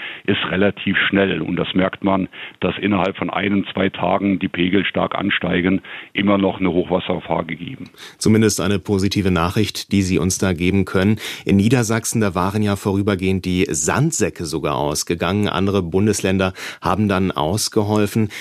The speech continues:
Speaker 2: Für den Fall, dass doch noch mal der ganz starke Regen kommt, die Pegelstände wieder steigen.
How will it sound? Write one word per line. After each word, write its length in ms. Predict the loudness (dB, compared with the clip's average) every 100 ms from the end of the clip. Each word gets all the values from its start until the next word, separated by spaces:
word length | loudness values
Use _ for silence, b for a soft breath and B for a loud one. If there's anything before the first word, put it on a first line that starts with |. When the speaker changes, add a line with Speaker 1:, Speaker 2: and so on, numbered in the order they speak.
| B
Speaker 2:
Für 260 | -6 4 4
den 160 | 4 -2
Fall, 360 | -2 -2 -2 -4
dass 320 | -2 -2 -2 -2
doch 200 | -2 -2
noch 120 | -2
mal 200 | 0 2
der 120 | 0
ganz 260 | 0 -2 0
starke 360 | -2 0 0
Regen 220 | 0 0
kommt, 220 | 0 0 -2
die 80 |
Pegelstände 580 | -2 -2 -2 0 0 0
wieder 260 | 0 0 0
steigen. 600 | -2 -2 2 2 2 0